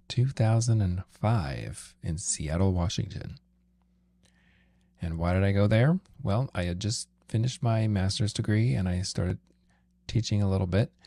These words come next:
and I got an award that included free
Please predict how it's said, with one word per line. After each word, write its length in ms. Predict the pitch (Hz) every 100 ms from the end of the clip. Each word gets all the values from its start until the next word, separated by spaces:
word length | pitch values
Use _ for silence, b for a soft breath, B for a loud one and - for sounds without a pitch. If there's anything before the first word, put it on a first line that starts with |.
| b b b
and 180 | 101 92
I 380 | 90 87 87 82 - _ _ -
got 260 | 95 90
an 140 | 95 87
award 640 | 82 104 131 85 90 113 - _ _ _ _ _ _ _ -
that 240 | 90 -
included 720 | 90 - - 139 110 92 95 - - _ _ _
free 680 | - - 101 98 95 95